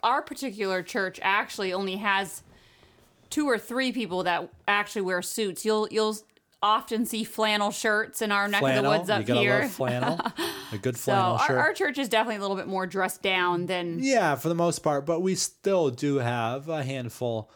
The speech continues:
Speaker 2: and this is nothing against those individuals. I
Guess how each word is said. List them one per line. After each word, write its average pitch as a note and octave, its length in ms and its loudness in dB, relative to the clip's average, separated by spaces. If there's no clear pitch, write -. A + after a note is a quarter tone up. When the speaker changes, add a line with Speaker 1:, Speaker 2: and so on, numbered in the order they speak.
Speaker 2:
and B2 100 -2
this A2+ 120 0
is B2 80 -4
nothing B2+ 380 -2
against A2 580 -4
those A2 280 0
individuals. G#2 680 0
I C#3+ 460 0